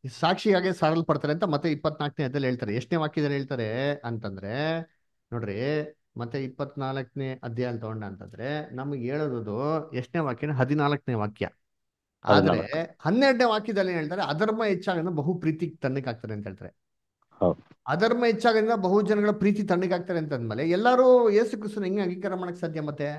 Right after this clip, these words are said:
Speaker 1: ಮತ್ತೆ ಈ ವಾಕ್ಯ ಆಪೋಸಿಟ್ ಆಗ್ಬಿಡ್ತಲ್ವಾ?
Speaker 2: ಆಪೋಸಿಟ್ ಆಗ್ತದೆ.
Speaker 1: ಹಾ, ಅವಾಗ ಏನ್ ಅರ್ಥ ಅಂತಂದ್ರೆ ಅದು ಸಾಕ್ಷಿಗಾಗಿ ಅಷ್ಟೇ. ಆದ್ರೆ ಸಾಕ್ಷಿನ ಎಲ್ಲ ಅಂಗೀಕಾರ ಮಾಡಿ ಕನ್ವರ್ಟ್ ಆಗ್ಬಿಡ್ತಾರೆ, ಯೇಸು ಕ್ರಿಸ್ತ ರಕ್ಷಕನಾಗಿ ಅಕ್ಸೆಪ್ಟ್ ಮಾಡ್ತಾರೆ ಅಂತ ಅಲ್ವೇ ಅಲ್ಲ ರೀ. ಆಯ್ತಾ? ಮೊದಲನೇ ಪಾಯಿಂಟ್.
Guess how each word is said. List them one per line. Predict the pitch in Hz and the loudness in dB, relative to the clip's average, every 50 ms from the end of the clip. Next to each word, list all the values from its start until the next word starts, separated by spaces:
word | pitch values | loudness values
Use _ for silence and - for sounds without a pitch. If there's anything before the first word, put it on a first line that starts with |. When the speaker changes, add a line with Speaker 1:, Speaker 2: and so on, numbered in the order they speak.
| 160 - _ - | -12 -14 _ -4
Speaker 1:
ಮತ್ತೆ | 165 202 202 208 208 | -4 -2 0 0 0
ಈ | |
ವಾಕ್ಯ | 208 202 208 208 214 220 | 2 0 0 0 0 0
ಆಪೋಸಿಟ್ | 190 196 208 240 254 196 208 208 | 0 0 2 0 0 0 2 2
ಆಗ್ಬಿಡ್ತಲ್ವಾ? | 220 202 190 196 185 - 135 117 95 87 87 90 - _ _ _ _ _ _ _ _ _ _ - | 2 2 2 0 0 0 0 -2 -2 -8 -12 -14 -16 _ _ _ _ _ _ _ _ _ _ 6
Speaker 2:
ಆಪೋಸಿಟ್ | 110 110 - - 101 87 90 80 | 6 6 8 8 6 6 4 0
ಆಗ್ತದೆ. | 80 78 - - - _ - 95 | -2 -10 -10 -16 -20 _ -14 -8
Speaker 1:
ಹಾ, | 101 120 131 139 135 | -4 -2 -2 0 0
ಅವಾಗ | 127 127 120 113 | 0 0 0 -2
ಏನ್ | 143 165 | -2 -4
ಅರ್ಥ | 165 151 - - - | -4 -4 -4 -6 -6
ಅಂತಂದ್ರೆ | 120 113 104 104 98 92 98 110 135 170 208 240 277 294 - _ _ _ _ _ _ _ _ _ - | -8 -8 -8 -12 -14 -14 -12 -8 -8 -6 -6 -6 -6 -8 -10 _ _ _ _ _ _ _ _ _ -8
ಅದು | 123 131 147 180 | -6 -4 -2 -2
ಸಾಕ್ಷಿಗಾಗಿ | 180 - - 190 180 240 247 - - 294 254 247 240 214 | -4 -2 0 2 2 2 2 4 4 4 4 4 0 0
ಅಷ್ಟೇ. | 208 196 208 - 233 190 135 107 - - - - - - | -2 -2 0 0 2 2 2 0 -4 -10 -18 -16 -10 -6
ಆದ್ರೆ | 123 135 165 165 156 - | -4 -4 -2 -2 -4 -4
ಸಾಕ್ಷಿನ | - - 175 175 226 240 - - - 254 240 240 240 233 214 | -6 -8 -12 -12 -12 -16 -16 -14 -12 -10 -8 -8 -8 -8 -8
ಎಲ್ಲ | 185 190 202 208 | -8 -8 -8 -8
ಅಂಗೀಕಾರ | 185 175 196 208 202 202 180 180 | -6 -6 -8 -8 -6 -6 -6 -6
ಮಾಡಿ | 175 156 143 135 127 127 151 180 196 202 202 - - _ _ _ - | -6 -6 -6 -6 -6 -4 -4 -2 -2 -4 -6 -8 -14 _ _ _ 2
ಕನ್ವರ್ಟ್ | 170 190 247 269 277 254 254 | 2 4 6 6 4 4 4
ಆಗ್ಬಿಡ್ತಾರೆ, | 247 226 208 214 208 226 220 214 196 | 2 2 2 2 2 2 2 2 2
ಯೇಸು | 196 214 202 214 233 | 2 2 0 -2 -4
ಕ್ರಿಸ್ತ | 202 196 202 214 | -6 -6 -4 -4
ರಕ್ಷಕನಾಗಿ | 180 170 165 - - 185 - 208 185 180 185 180 175 175 160 | -4 -4 -4 -6 -10 -10 -8 -6 -6 -6 -4 -2 0 0 0
ಅಕ್ಸೆಪ್ಟ್ | 139 127 - - 180 170 - | -2 -4 -4 -6 -8 -8 -6
ಮಾಡ್ತಾರೆ | 160 147 135 143 147 | -8 -8 -6 -6 -8
ಅಂತ | 147 - | -6 -4
ಅಲ್ವೇ | 104 107 117 120 123 | -4 -4 -2 -2 -2
ಅಲ್ಲ | 127 113 107 101 | -2 -2 -2 -4
ರೀ. | 95 87 95 _ _ _ _ _ _ _ _ _ _ _ _ - | -6 -8 -10 _ _ _ _ _ _ _ _ _ _ _ _ -8
ಆಯ್ತಾ? | - 113 - 139 117 - - - - | -6 -4 -2 -4 -4 -4 -8 -10 -2
ಮೊದಲನೇ | 131 147 160 170 156 143 | 0 2 4 4 2 2
ಪಾಯಿಂಟ್. | 117 120 110 104 101 | 0 -2 -6 -6 -8